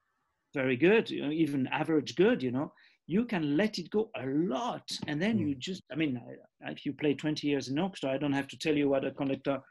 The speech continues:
Speaker 2: <laughs>
Speaker 1: doesn't have to do to let it sound.
Speaker 2: Mm.
Speaker 1: But, you know, I didn't understand this dimension until Marta Argerich told me this, that she, she didn't know.
Speaker 2: Mm.
Speaker 1: <laughs> It was very special. And Abbado, it was the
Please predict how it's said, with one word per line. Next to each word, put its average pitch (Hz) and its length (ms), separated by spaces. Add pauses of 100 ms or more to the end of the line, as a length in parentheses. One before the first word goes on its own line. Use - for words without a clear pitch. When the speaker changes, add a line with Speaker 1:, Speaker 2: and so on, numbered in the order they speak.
(180)
Speaker 2:
<laughs> 127 280
Speaker 1:
doesn't 151 520
have 151 180
to 139 80
do 147 140
to 139 140
let 131 180
it 135 100
sound. 202 420 (180)
Speaker 2:
Mm. 107 280
Speaker 1:
But, 165 160
you 190 60
know, 185 100
I 165 140
didn't 208 440 (420)
understand 208 840
this 160 160
dimension 147 680
until 156 480 (540)
Marta 143 260
Argerich 135 460
told 143 200
me 139 100
this, 120 360
that 139 220
she, - 140
she 139 160
didn't 131 300
know. 117 260 (460)
Speaker 2:
Mm. 202 360
Speaker 1:
<laughs> - 40
It 160 200
was 160 240 (140)
very 165 340
special. 127 440 (400)
And 170 220
Abbado, 208 420
it 175 60
was 185 200
the 170 100